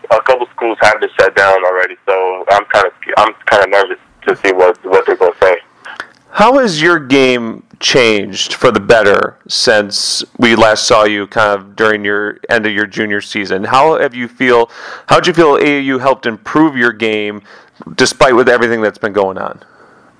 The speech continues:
Speaker 1: For sure. Uh, I'm a really quick, I'm quicker than I was last year on,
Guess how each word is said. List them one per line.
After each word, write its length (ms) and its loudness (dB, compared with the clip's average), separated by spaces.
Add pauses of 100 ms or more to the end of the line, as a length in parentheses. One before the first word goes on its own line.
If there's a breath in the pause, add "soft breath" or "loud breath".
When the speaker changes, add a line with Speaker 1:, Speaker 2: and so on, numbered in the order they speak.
(100)
Speaker 1:
For 180 2
sure. 200 4
Uh, 280 4
I'm 180 2
a 180 -2
really 360 -2 (140)
quick, 320 0 (240)
I'm 160 0
quicker 420 0
than 140 2
I 100 4
was 320 -2
last 200 2 (120)
year 240 -2
on, 460 -2